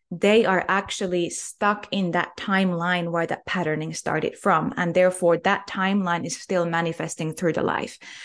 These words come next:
Uh, and so as, as individual becomes aware of the frequencies, they will also enter the space, what I call the zero point or eternal presence, which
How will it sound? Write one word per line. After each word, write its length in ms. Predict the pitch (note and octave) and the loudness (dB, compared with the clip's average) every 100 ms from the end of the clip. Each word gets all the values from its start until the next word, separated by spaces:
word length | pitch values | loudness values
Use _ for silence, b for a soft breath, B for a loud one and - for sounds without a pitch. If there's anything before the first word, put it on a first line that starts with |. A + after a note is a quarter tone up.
| B B B | B B B
Uh, 140 | F3 - | -2 0
and 180 | F#3 F3+ | 0 0
so 380 | - F3+ F3 - | 2 4 6 4
as, 340 | G3 G#3+ - - b b b _ _ _ _ _ _ - | 2 2 0 -4 b b b _ _ _ _ _ _ -2
as 320 | F#3+ A3+ - - _ _ _ _ - | 0 2 0 -6 _ _ _ _ 4
individual 640 | F#3+ F3 G#3 A3+ B3 G#3+ | 4 6 4 4 2 4
becomes 440 | G#3 G#3 G#3 G3+ - | 2 2 2 0 -2
aware 420 | E3+ D#3 G#3 A#3+ | -4 0 2 2
of 120 | G#3 | 0
the 100 | E3+ | -4
frequencies, 720 | - F3 F3 A#3 A#3+ B3+ C4+ C4+ | -2 -4 0 0 0 0 -2 0
they 160 | F#3+ | 4
will 140 | F3+ - | 4 4
also 400 | F#3+ G#3 A#3+ G3+ F3 | 2 2 -2 -4 -2
enter 240 | G3 G3 | 0 0
the 140 | F3+ | -2
space, 520 | E3+ - F#3 F#3 F3+ - | -4 -2 4 4 4 2
what 140 | E3+ | 0
I 80 | D#3+ | 0
call 240 | E3+ F3 | 0 0
the 120 | E3+ | 0
zero 360 | D#3+ F#3 F#3+ F3 | -2 0 2 0
point 340 | - F3 F3 | -2 -8 -6
or 120 | D#3+ F3 | -2 -4
eternal 420 | - - F#3 D#3+ | -4 -2 0 0
presence, 580 | B3 D#3+ - A3+ C4 C4 B B B B - | -2 -2 0 4 4 4 B B B B 2
which 420 | G3 F#3 - | 4 4 -2